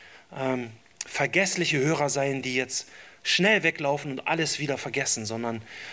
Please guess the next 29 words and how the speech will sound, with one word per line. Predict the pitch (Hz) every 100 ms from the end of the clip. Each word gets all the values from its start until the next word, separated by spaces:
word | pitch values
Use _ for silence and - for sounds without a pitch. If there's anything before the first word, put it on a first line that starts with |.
| - - - - - - -
sorg | 156 190 196
dafür, | 151 -
dass | 139 135
dieses | 131 120 -
Wort | 139 135
uns | 120 -
nahe | 131 139 135
geht, | 135 - - - - - - - -
diese | 135 131
Woche | 131 131
und | 123 117 -
überhaupt | 123 117 131 -
immer, | 139 131 117
und | 117 113 - 127
dass | -
wir | 131 127 113 - - - -
einfach | 135 143 147 -
immer | 160 151
mehr | 147
so | 135 123
werden, | 127 131 127 113 - - - -
dass | - 117
du | 151
Freude | - 135 135
hast | 117 - -
in | 110
uns, | 101 -
himmlischer | 104 95
Vater. | 104 104 101 98